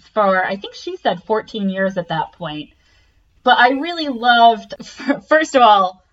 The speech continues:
just read her biography on I M D B. Hopefully it doesn't change by the time this airs, 'cause I'll be really sad.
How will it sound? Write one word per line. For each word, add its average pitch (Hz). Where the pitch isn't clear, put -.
just 508
read 302
her 262
biography 214
on 240
I 233
M 240
D 247
B. 233
Hopefully 214
it 196
doesn't 196
change 185
by 208
the 214
time 208
this 214
airs, 214
'cause 208
I'll 190
be 190
really 185
sad. 180